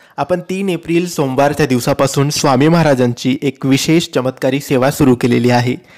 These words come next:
ही सेवा एकशे आठ दिवसांची असणार आहे. या सेवेत आपण दररोज स्वामी महाराजांचे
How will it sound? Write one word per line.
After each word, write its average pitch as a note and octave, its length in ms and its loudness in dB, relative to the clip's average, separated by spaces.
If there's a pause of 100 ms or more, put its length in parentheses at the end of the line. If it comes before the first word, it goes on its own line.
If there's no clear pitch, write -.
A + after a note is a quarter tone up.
(240)
ही D3+ 60 2
सेवा C#3+ 260 4
एकशे C#3 300 2
आठ C#3+ 280 0
दिवसांची D3 560 0
असणार C3+ 300 0
आहे. B2 220 -2 (460)
या G3 100 6
सेवेत G3+ 320 4
आपण G3 280 0
दररोज D#3+ 420 4
स्वामी D3 360 0
महाराजांचे C#3 720 0